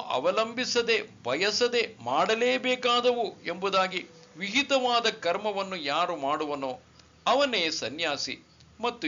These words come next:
ಯೋಗಿ ಹೊರತು ಅಗ್ನಿ ಇಲ್ಲದವನು ಅಲ್ಲ, ಅಂದರೆ ಪವಿತ್ರವಾದ ಅಗ್ನಿಯಲ್ಲಿ ಮಾಡಲ್ಪಡುವ ಇಷ್ಟ ಎಂಬ ಹೆಸರಿನ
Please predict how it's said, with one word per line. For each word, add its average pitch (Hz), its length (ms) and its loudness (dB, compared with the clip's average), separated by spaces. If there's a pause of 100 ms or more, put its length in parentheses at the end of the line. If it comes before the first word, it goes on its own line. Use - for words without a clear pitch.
ಯೋಗಿ 139 360 -4 (800)
ಹೊರತು 143 520 -2 (360)
ಅಗ್ನಿ 240 420 4
ಇಲ್ಲದವನು 214 760 4 (340)
ಅಲ್ಲ, 165 440 4
ಅಂದರೆ 190 360 2
ಪವಿತ್ರವಾದ 196 800 2
ಅಗ್ನಿಯಲ್ಲಿ 190 560 0
ಮಾಡಲ್ಪಡುವ 170 680 0 (340)
ಇಷ್ಟ 226 280 0 (200)
ಎಂಬ 185 260 0
ಹೆಸರಿನ 165 420 0